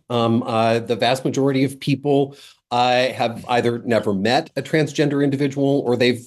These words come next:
they don't know that they've met a transgender individual. Uh, I think that, uh, one of the things that, uh, is, is on our side, uh, is that, um, uh, as this,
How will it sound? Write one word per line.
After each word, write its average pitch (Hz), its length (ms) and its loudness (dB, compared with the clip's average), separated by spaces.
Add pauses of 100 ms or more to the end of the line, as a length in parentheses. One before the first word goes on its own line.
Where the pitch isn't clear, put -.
(120)
they 123 280 -2
don't 135 260 0
know 120 280 0
that 85 140 -14
they've 90 220 0
met 78 240 -2
a 87 60 -6
transgender 78 600 -6
individual. 71 400 -12 (720)
Uh, 120 160 2
I 139 120 0
think 139 320 -2
that, 143 380 -2
uh, 123 280 2
one 135 200 -2
of - 140 -10
the - 80 -8
things 131 460 -2
that, 120 440 -2
uh, 110 500 0 (220)
is, 131 460 -2
is 156 180 -4
on 127 140 2
our 117 160 0
side, 104 560 0 (500)
uh, 117 60 -6
is 113 420 0 (140)
that, 127 460 -2 (100)
um, 120 500 -2
uh, 120 40 -8
as 117 640 0
this, 135 440 -2